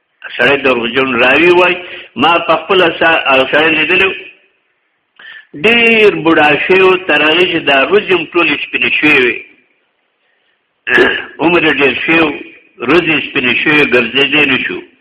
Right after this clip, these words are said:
او لوږه ډېره زیاته وه. په کوڅو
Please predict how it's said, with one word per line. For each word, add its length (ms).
او 120
لوږه 400
ډېره 400
زیاته 380
وه. 280
په 80
کوڅو 260